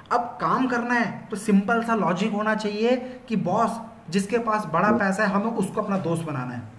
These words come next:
Speaker 1: तो आप अगर कोई स्टॉक भाग रहा है, चढ़ रहा है, तो पहले देखो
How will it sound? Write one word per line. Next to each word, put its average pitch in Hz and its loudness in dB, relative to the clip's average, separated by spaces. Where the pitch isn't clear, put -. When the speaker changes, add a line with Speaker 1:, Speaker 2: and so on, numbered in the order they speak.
Speaker 1:
तो - -2
आप 220 6
अगर 226 4
कोई 247 2
स्टॉक 233 4
भाग 185 4
रहा 233 6
है, 226 2
चढ़ 208 4
रहा 220 4
है, - -2
तो 269 -4
पहले 220 2
देखो 185 2